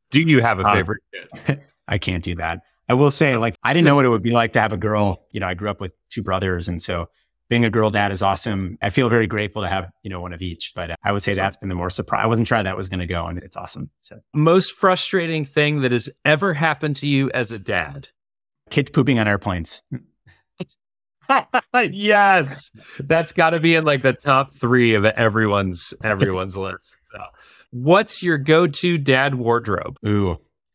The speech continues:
Speaker 2: When we're doing Zoom stuff, it's different than being in the office, but I would say shorts and tee.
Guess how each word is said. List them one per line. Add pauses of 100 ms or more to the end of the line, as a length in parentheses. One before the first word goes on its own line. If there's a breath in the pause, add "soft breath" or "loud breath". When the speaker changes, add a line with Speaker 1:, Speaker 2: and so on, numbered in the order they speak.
Speaker 2:
When
we're
doing
Zoom
stuff,
it's
different
than
being
in
the
office,
but
I
would
say (400)
shorts
and
tee.